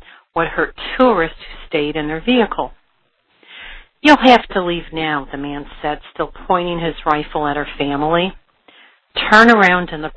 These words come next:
parking lot, but don't go near the building." After my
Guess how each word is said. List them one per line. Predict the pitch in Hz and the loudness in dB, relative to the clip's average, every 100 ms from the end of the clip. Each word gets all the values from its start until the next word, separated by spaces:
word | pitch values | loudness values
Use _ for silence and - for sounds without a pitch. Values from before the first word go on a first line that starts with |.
| - | 2
parking | 240 254 - 165 | 4 4 0 -8
lot, | 143 135 147 - _ _ _ _ | -6 -8 -10 -16 _ _ _ _
but | 156 151 | -10 -6
don't | - 165 170 - | 0 0 0 -2
go | 185 180 | 0 0
near | 165 147 143 | -2 -6 -8
the | 165 | -8
building." | - 156 151 143 135 131 _ _ _ _ _ _ - - _ _ - | -4 -4 -4 -6 -12 -16 _ _ _ _ _ _ -20 -20 _ _ 2
After | 247 262 - 262 | 4 4 0 0
my | 208 | 0